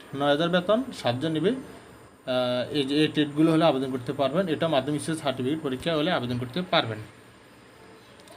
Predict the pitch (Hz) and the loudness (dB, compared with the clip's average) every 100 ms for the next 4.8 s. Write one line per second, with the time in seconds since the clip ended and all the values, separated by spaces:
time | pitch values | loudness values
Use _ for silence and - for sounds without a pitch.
0 | - - - - 151 156 165 170 185 180 | -20 -20 -20 -6 0 2 2 2 0 0
1 | 151 160 175 - - 120 - - - - | 0 2 0 0 0 -2 -2 -10 -14 -16
2 | - - - - - - 131 156 147 151 | -18 -20 -20 -20 -14 -8 0 2 2 0
3 | 151 151 190 233 - - - - - - | 0 2 2 0 -8 -20 -20 -20 -20 -20
4 | - - 147 127 147 180 165 175 | -12 -4 -4 0 2 2 2 2